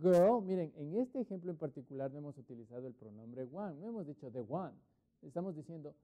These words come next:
"The girl with blonde hair." O también puedo decir, "The one with the blonde hair." ¿Qué estoy diciendo? La chica del cabello,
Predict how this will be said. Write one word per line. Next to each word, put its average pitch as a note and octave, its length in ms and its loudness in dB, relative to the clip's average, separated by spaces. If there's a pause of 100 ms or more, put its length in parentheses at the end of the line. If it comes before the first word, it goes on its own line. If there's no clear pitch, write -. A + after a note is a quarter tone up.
(340)
"The F3 160 8
girl E3+ 440 6
with D3+ 200 0 (120)
blonde E3+ 480 0 (280)
hair." B2 340 -8 (1000)
O C#4 260 6
también F3 340 2
puedo E3+ 240 4
decir, D#3+ 320 0 (180)
"The D#3+ 120 4
one D3+ 640 2 (360)
with C#3 180 -4
the C#3 120 0
blonde C#3+ 640 0
hair." G#3 320 -2
¿Qué F3+ 80 -6
estoy F3 200 -4
diciendo? C3+ 340 -8
La - 140 -8
chica F3+ 340 -10
del C3 160 -8
cabello, D#3+ 580 -8